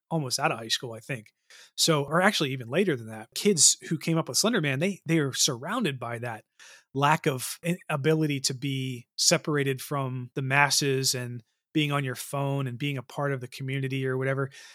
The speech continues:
So it's funny that the flip side of, of Slender Man is, Slender Man is the flip side of that. The scary thing to them is the anonymity. And I wonder if that's a reflection of them being afraid of being alone,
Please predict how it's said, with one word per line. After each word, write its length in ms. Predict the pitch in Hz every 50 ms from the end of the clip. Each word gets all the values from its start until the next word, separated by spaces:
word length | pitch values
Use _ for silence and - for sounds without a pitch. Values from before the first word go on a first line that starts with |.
| - _
So 200 | - - 170 160
it's 120 | 147 - -
funny 360 | - - 165 165 185 196 190
that 140 | 156 151 135
the 60 | -
flip 320 | 131 - - 165 175 170 -
side 340 | - - 165 147 147 147
of, 120 | 143 127 123 - -
of 200 | 147 139 127 117
Slender 420 | - - - - 160 160 160 156 147
Man 260 | 143 139 139 139 139
is, 180 | 131 131 135 - - 175 156 147 151
Slender 340 | 139 - - 180 180 175
Man 140 | 160 156 151
is 100 | 139 127
the 80 | - 117
flip 220 | - - 190 196
side 240 | - - 151 143 131
of 80 | 131 120
that. 120 | 127 -
The 80 | - 127
scary 440 | - - - 156 156 160 156 143 135 _ _
thing 140 | - 147 143
to 120 | 131 - 127
them 260 | 120 147 151 151 143
is 200 | 131 127 120 -
the 220 | - 131 127 143 151
anonymity. 640 | 156 147 127 127 147 160 156 131 107 104 107 - _ _ - - _ _ _ _ _ _
And 120 | 151 151
I 60 | 147
wonder 220 | 143 143 160 170 175
if 80 | 160
that's 240 | - 165 160 - -
a 40 | 147
reflection 760 | 135 131 - - - 147 143 139 - - - 160 147 139 135
of 440 | 131 131 127 127 127 123 120 - - _ _ _ _ _
them 180 | - 156 143 143
being 200 | 139 147 143 135
afraid 360 | 123 113 - - 151 143 147
of 80 | 139 127
being 180 | 120 127 123 120
alone, 600 | 113 113 117 120 147 156 151 139 127 113 117